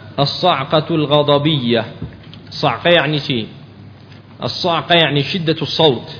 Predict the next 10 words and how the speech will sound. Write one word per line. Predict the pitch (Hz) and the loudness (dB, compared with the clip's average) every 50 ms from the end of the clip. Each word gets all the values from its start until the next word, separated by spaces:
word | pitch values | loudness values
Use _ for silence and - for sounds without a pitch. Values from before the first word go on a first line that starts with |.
| - - - - - - - - - - - - - - - - - - - - - - - - | -18 -20 -20 -20 -20 -20 -20 -20 -20 -20 -20 -20 -20 -20 -20 -20 -20 -20 -20 -20 -20 -16 -6 -2
يعني | 135 131 139 151 156 147 - | 0 2 2 2 0 0 2
ئەو | 180 196 196 185 156 | 2 2 2 2 2
دەنگە | 175 170 165 160 147 160 156 147 147 | 2 2 2 2 2 2 2 2 2
بەهێزە | 156 147 151 160 156 151 139 131 151 151 147 - | 0 0 2 2 2 0 0 0 0 -2 -2 -2
تووڕەیە | 151 147 143 139 147 143 151 160 170 180 175 - - - - - - - - - - - - - - - - - - - - - - - - - - 139 | -2 0 2 2 2 2 4 4 4 2 2 0 -6 -10 -14 -18 -20 -20 -20 -20 -20 -20 -20 -20 -20 -20 -20 -20 -20 -20 -20 -20 -20 -20 -16 -6 -2 0
التي | 139 156 165 180 185 185 185 | 2 4 4 4 2 2 2
يتناثر | 170 156 147 147 - 147 151 165 170 160 143 156 151 143 | 2 2 2 2 2 0 2 4 4 2 2 2 0 0
الصبر | 139 131 - - 160 151 139 131 135 | 0 -2 -2 -2 -2 -2 0 -2 -2
دونها. | 127 123 127 123 127 127 110 101 90 - - - - - - - - - - - - - - - - - - - - - - - - - - - - - - - - - - - - - - - | -2 -2 -2 -2 0 -2 -2 -4 -6 -8 -8 -12 -16 -16 -16 -16 -18 -16 -16 -16 -16 -18 -20 -20 -20 -20 -20 -20 -20 -20 -20 -20 -20 -20 -20 -20 -20 -20 -20 -20 -20 -20 -20 -20 -20 -10 -2 2
کە | 160 160 | 4 6